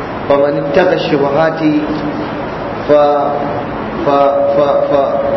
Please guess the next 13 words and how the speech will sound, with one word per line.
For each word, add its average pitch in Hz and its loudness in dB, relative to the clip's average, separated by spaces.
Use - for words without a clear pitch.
ف-، 139 2
فقد 143 2
أب-، - 0
wanda 160 0
ya 156 2
kiyaye 160 2
shubha, 160 0
maza 151 0
Allah 151 0
ce 147 -2
ya 147 2
kiyaye 147 0
addininsa. 135 -2